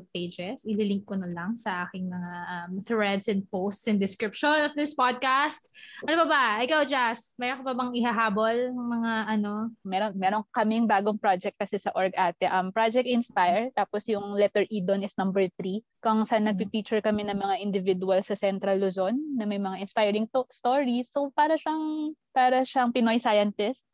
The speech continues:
Speaker 2: para siyang mga humans of
Speaker 1: Mm.
Speaker 2: New York, ganyan. Pero mga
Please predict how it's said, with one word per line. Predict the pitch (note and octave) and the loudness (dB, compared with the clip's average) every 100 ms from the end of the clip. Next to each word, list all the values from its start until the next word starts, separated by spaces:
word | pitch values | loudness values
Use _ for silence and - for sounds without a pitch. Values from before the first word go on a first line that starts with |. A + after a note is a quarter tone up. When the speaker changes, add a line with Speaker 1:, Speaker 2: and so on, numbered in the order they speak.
| _ | _
Speaker 2:
para | G3 F#3+ | -2 -2
siyang | G3+ F#3+ F#3+ | -2 -4 -4
mga | F3+ F#3 F3+ | -6 -4 -4
humans | F3+ F#3+ G#3+ G3 | -2 0 2 0
of | - | -2
Speaker 1:
Mm. | |
Speaker 2:
New | G3 F#3+ | -2 0
York, | F#3 F3+ _ _ F#3+ | 2 0 _ _ -2
ganyan. | G3 F#3 F3 F3+ G3 | 0 0 -2 -4 -6
Pero | - A3 G#3+ | 2 4 6
mga | G#3 | 4